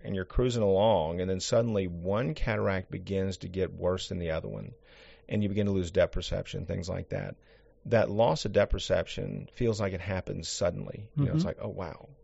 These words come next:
Speaker 1: I, I'm, there's something's going on. I'm not seeing as well."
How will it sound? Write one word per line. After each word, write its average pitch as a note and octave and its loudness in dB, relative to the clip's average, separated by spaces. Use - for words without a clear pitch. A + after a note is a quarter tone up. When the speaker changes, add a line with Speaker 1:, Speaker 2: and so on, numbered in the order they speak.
Speaker 1:
I, - -10
I'm, F#2+ -6
there's - -8
something's A2+ -6
going F2 -2
on. A2 2
I'm F#2+ 0
not - -6
seeing G#2+ -2
as E2+ -6
well." - -8